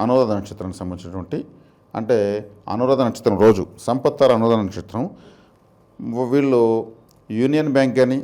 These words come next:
స్టేట్ బ్యాంక్ కానీ అకౌంట్ ఓపెన్ చేసుకోవచ్చు. ఆ, అదేవిధంగా ఆ నక్షత్రం ఉన్న రోజు ఆ బ్యాంకుల్లో వెళ్ళి కూర్చొని రావచ్చు. ఆ నక్షత్ర ప్రభావంతో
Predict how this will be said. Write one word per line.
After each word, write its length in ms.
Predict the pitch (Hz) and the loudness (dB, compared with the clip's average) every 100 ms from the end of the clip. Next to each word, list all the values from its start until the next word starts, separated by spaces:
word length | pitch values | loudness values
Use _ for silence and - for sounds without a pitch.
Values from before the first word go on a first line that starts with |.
| - - _ _ - | -10 -20 _ _ -14
స్టేట్ 300 | - 113 113 | -2 -2 0
బ్యాంక్ 180 | 113 113 107 | -4 -2 -4
కానీ 180 | 107 214 - _ _ _ _ _ _ _ _ _ _ _ 107 | -4 -8 -14 _ _ _ _ _ _ _ _ _ _ _ -8
అకౌంట్ 240 | - 95 | -6 -6
ఓపెన్ 160 | 82 85 | -8 -10
చేసుకోవచ్చు. 400 | 67 - - - - _ _ _ _ _ _ _ _ - | -14 -14 -20 -20 -20 _ _ _ _ _ _ _ _ -8
ఆ, 20 | 110 104 98 90 87 90 - _ _ _ _ _ _ _ _ 123 | -4 -2 -4 -6 -8 -12 -18 _ _ _ _ _ _ _ _ 4
అదేవిధంగా 480 | 147 151 147 139 113 107 - 120 | 4 4 2 2 2 0 2 4
ఆ 20 | 123 123 - - - - - | 6 4 0 -12 -18 -14 -4
నక్షత్రం 300 | 113 147 143 139 | -2 0 2 2
ఉన్న 80 | 131 | 4
రోజు 100 | 139 160 | 6 4
ఆ 20 | 107 | 6
బ్యాంకుల్లో 320 | 120 123 127 117 | 2 4 2 2
వెళ్ళి 120 | 127 | 0
కూర్చొని 300 | 104 - 98 80 | -4 -6 -6 -6
రావచ్చు. 280 | 82 - - - _ _ _ _ _ _ _ _ _ _ 113 | -10 -12 -20 -20 _ _ _ _ _ _ _ _ _ _ -2
ఆ 20 | 120 | 0
నక్షత్ర 300 | 123 151 143 139 | 2 0 0 4
ప్రభావంతో 560 | 139 135 135 131 123 | 6 8 6 2 0